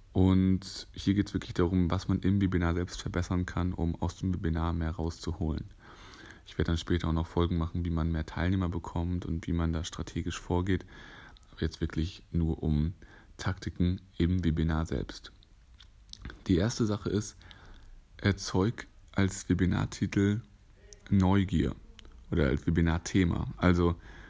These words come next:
verrate nicht, um was es im Webinar geht, dass man sich denken kann, „Ach,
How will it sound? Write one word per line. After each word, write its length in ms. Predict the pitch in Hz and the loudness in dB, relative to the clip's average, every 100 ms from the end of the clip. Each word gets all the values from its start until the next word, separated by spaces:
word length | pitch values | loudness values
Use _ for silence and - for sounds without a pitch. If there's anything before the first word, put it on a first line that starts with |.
| - - - - - - - | -20 -20 -18 -18 -20 -20 -18
verrate 680 | - 95 90 104 - 107 107 95 | -2 2 4 2 4 4 4 4
nicht, 400 | 95 101 - - | 4 4 -2 0
um 120 | 90 | 2
was 220 | 90 - | 2 0
es 80 | - | 0
im 140 | 92 | 2
Webinar 320 | 90 87 82 | 2 2 2
geht, 220 | 82 101 104 | 2 0 0
dass 100 | - | 0
man 120 | 87 | 0
sich 140 | 90 | 0
denken 320 | - 87 92 | 0 0 0
kann, 300 | 90 87 87 - - - - - | -2 2 0 -2 -12 -18 -10 2
„Ach, 320 | 87 - | 2 2